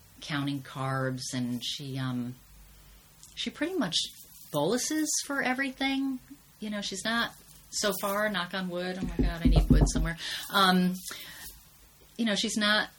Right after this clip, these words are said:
somebody that's ignoring it or skipping boluses or anything like that. She's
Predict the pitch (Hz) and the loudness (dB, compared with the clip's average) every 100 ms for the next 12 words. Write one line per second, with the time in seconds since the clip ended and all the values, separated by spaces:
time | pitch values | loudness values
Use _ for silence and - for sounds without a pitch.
0 | - - 214 208 180 170 - - - - | -8 -4 0 2 2 0 0 0 -2 -6
1 | - - - - - 175 170 160 180 220 | -20 -20 -20 -10 -2 0 2 2 2 2
2 | 220 220 214 170 131 - - - - - | 0 0 0 0 -2 -6 -18 -20 -20 -20
3 | - - - - 190 190 185 185 190 185 | -16 -10 -8 -4 -2 0 2 2 2 -2
4 | 185 - - - 170 170 165 185 165 170 | -6 -14 -20 -10 -4 -4 -2 -2 -2 -4
5 | 170 175 175 160 160 160 156 156 - 175 | -6 -6 -6 -4 -4 -4 -4 -2 -4 -2
6 | 160 | -6